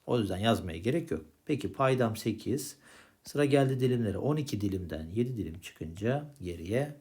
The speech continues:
beş dilim kalır. Bir sonraki örnek. Şimdi burada dikkat.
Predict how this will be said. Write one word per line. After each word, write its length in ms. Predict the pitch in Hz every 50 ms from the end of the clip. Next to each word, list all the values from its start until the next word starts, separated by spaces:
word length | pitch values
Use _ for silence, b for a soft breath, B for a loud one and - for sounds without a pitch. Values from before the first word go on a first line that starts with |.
| - -
beş 340 | 95 104 101 101 - - -
dilim 320 | - - 135 143 147 147 - - - -
kalır. 440 | - - - - - - - - - _ _ _ _ _ _ _ _ -
Bir 80 | 208
sonraki 360 | - 151 110 95 95 - 90
örnek. 300 | 85 95 120 160 160 - - - _ b b b b b b b b b b b b _ _
Şimdi 320 | - - 196 165 107 98
burada 240 | 92 98 165 156 -
dikkat. 800 | 101 - - - - 85 85 82 78 73 76 76 - - -